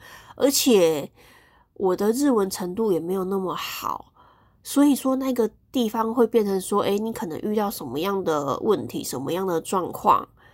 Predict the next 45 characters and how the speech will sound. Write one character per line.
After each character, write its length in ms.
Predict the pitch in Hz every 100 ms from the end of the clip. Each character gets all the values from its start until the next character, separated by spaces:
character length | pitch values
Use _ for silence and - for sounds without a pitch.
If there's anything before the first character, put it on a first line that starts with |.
| _ -
可 120 | 202
能 160 | 170 214
没 60 |
有 80 | 233
办 160 | 240 214
法 160 | -
说， 420 | - 196 202 202 - - - _ _
嗯， 280 | 170 156 160
像 300 | - 226 208
在 160 | 220
台 340 | 202 - 180 175
湾 280 | 185 185 202
那 100 | 180
么 160 | 160
的， 680 | - 147 92 67 60 - 226 _ _ _ _ _ _ _ _ _ _ _ _ _ _ _ _
比 100 | -
如 60 | 185
说 180 | 233 226
我 60 |
们 120 | 175
可 120 | 170 175
能 60 |
在 100 | 190
台 180 | 190 190
湾， 220 | 175 185
你 80 | 165
就 320 | 170 180 180
坐 180 | - 190
高 220 | 175 170
铁 220 | 170 165 151
啊， 100 | 160
还 160 | 170
是 140 | 180 175
坐， 520 | 185 170 - - - -
坐 200 | 220 185
什 140 | 180
么 80 | 147
交 160 | - 170
通 140 | 165
工 160 | 165 160
具， 180 | 170 135
你 80 |
就 100 | -
可 240 | 175 - 165
以 320 | 156 143